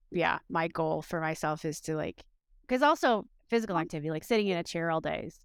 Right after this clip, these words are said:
can't be good for me. I'm probably gonna ha-, have a hunchback in five years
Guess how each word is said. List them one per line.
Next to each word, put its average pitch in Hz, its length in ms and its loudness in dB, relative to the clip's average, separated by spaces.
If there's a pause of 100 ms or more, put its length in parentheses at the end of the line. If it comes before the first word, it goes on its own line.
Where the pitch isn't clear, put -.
(120)
can't 196 240 -2
be - 100 -6
good 185 140 -6
for - 80 -12
me. - 200 -10 (120)
I'm 190 120 -4
probably 214 320 2
gonna 190 180 0
ha-, 175 160 0 (120)
have 170 160 -2
a 165 60 -2
hunchback 165 520 -6
in 151 80 -10
five - 260 -8
years - 340 -10